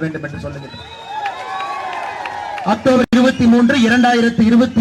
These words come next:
இரண்டுல அந்த கார் எடுத்துட்டு வர்றான். நேரடியாக வந்து மனித வெடிகுண்டாக கோயம்புத்தூர்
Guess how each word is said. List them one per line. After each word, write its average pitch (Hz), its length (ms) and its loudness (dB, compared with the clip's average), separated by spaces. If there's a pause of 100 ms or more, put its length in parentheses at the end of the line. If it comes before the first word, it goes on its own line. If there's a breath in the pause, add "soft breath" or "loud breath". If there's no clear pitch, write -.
இரண்டுல 285 300 2 (1040)
அந்த 220 120 -2 (100)
கார் 226 220 2
எடுத்துட்டு - 340 -2
வர்றான். 180 240 -2 (1300)
நேரடியாக 269 580 4 (100)
வந்து 240 180 4 (100)
மனித 247 280 4
வெடிகுண்டாக 220 580 4 (1300)
கோயம்புத்தூர் 269 560 4